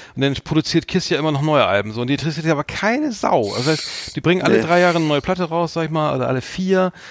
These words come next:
Speaker 1: so, und dann kommt, kommt, oh, eine neue Kiss-Platte, aber trotzdem hören alle irgendwie immer nur die al-,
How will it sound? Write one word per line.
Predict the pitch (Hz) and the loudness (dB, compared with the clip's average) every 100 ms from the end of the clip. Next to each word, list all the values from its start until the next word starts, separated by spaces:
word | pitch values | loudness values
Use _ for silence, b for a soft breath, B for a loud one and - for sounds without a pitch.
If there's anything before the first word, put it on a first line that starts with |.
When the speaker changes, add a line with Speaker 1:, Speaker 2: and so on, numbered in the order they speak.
| B | B
Speaker 1:
so, | - 160 | -2 0
und | 147 | 2
dann | 135 | 0
kommt, | 147 143 | -4 -4
kommt, | 147 165 | -6 0
oh, | 165 | 2
eine | 160 | 4
neue | 156 147 | 2 2
Kiss-Platte, | 180 - 135 147 190 B - | -4 0 2 2 -2 B -6
aber | 135 | -4
trotzdem | - 190 - 165 | -2 -2 0 0
hören | 170 131 | 0 0
alle | 160 165 | 2 2
irgendwie | 143 156 147 156 | 0 -2 -2 -4
immer | 147 170 | -2 0
nur | 165 | 0
die | 147 135 | 0 0
al-, | 151 | 0